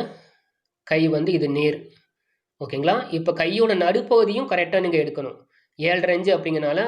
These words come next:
மூணே முக்கால், இதுதான் கை நடுப்பகுதி.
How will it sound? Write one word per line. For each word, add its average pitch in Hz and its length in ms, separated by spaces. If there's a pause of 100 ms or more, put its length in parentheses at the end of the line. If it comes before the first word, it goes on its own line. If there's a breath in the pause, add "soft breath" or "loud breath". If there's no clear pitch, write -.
மூணே 180 360
முக்கால், 151 440 (260 soft breath)
இதுதான் 160 360
கை 151 140
நடுப்பகுதி. 143 540